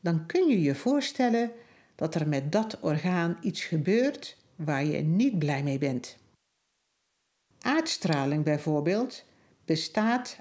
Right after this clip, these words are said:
uit een complexe verzameling van een aantal van deze frequenties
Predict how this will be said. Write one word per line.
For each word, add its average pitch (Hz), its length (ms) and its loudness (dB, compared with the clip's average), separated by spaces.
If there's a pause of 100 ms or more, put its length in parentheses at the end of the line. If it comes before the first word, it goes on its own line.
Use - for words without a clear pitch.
uit 170 360 -2
een 165 200 0
complexe 180 680 0
verzameling 220 840 2 (120)
van 160 220 0
een 143 260 -2
aantal 214 760 0
van 151 220 0
deze 190 360 2
frequenties 196 920 -2